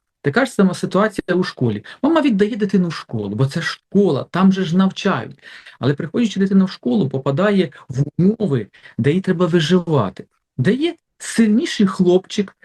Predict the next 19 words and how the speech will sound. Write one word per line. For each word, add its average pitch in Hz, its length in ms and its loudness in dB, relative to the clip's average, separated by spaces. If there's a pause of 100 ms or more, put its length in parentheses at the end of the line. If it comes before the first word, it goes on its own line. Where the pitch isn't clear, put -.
(120)
який 180 360 0
вже 196 200 2
чекає 202 480 0
тебе 180 260 0
на 180 160 0
перерві, 190 920 0 (220)
прижме 175 400 0
тебе 180 240 -2
до 165 160 -4
стінки 190 580 0
і 185 80 -4
спитає, 175 640 -2
а 156 80 -2
де 175 140 -4
гроші, 165 400 -6
ти 170 120 -6
їх 165 100 -4
в - 40 -20
приміщенні? 180 640 -2